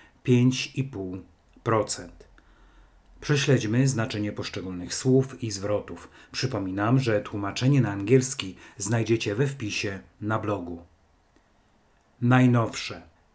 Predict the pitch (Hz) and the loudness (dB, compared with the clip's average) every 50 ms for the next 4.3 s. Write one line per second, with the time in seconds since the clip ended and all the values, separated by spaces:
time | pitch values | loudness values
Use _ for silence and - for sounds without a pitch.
0 | - - 117 113 117 117 120 139 151 139 - 165 151 139 135 120 117 - - - | -14 -8 -4 -2 0 2 4 4 2 2 0 -2 -2 0 2 0 0 0 -2 -2
1 | - - 117 113 107 98 95 95 - - 98 101 107 127 135 135 - 117 110 107 | -2 0 0 0 -2 -4 -6 -8 -10 -10 -6 0 2 2 2 0 -2 -2 -2 -2
2 | 107 - 110 104 101 98 - 117 127 135 139 - 123 120 127 127 - - - 131 | -2 -2 -4 -4 -4 -4 0 2 2 2 2 2 2 4 4 4 2 0 0 0
3 | 127 - 131 123 127 123 123 143 151 151 131 - 117 107 - - - - - - | 2 4 6 6 6 6 6 4 4 4 2 2 0 0 0 -4 -6 -6 -6 -4
4 | 117 113 131 156 147 | 0 2 2 0 0